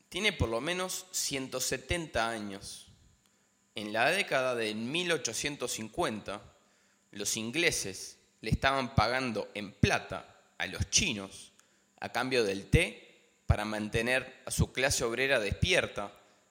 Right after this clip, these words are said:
mientras trabajaban en las fábricas durante la Revolución Industrial. Cuando las autoridades inglesas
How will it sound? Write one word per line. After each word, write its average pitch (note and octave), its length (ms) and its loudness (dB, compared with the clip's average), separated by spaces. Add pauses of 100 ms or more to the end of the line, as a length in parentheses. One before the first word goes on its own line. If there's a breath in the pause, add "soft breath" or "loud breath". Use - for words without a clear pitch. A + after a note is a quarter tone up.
mientras G#2 400 -4
trabajaban C#3 720 2 (100)
en G#2+ 120 -6
las G2 140 -4
fábricas G#2+ 800 -2
durante G#2 420 -4
la G2 100 0
Revolución G2+ 580 -2
Industrial. G2 600 -4 (1400 soft breath)
Cuando A2+ 300 -2
las A2+ 200 0
autoridades D#3+ 680 0
inglesas C#3+ 840 -6